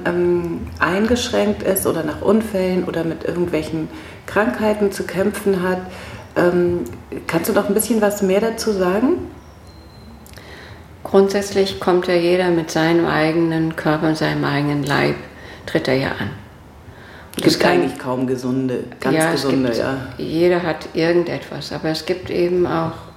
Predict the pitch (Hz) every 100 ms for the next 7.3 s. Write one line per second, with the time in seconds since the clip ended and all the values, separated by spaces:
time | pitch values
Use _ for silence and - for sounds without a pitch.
0 | - - - - 165 175 175 170 170 170
1 | 165 165 - 170 180 - 170 160 160 151
2 | 151 156 156 156 - 165 160 - 131 -
3 | - - - - - - 175 170 - 151
4 | 151 147 147 147 151 143 143 143 143 143
5 | 147 - 143 - - - 156 156 147 143
6 | 143 135 143 147 151 - - 127 147 -
7 | - 175 170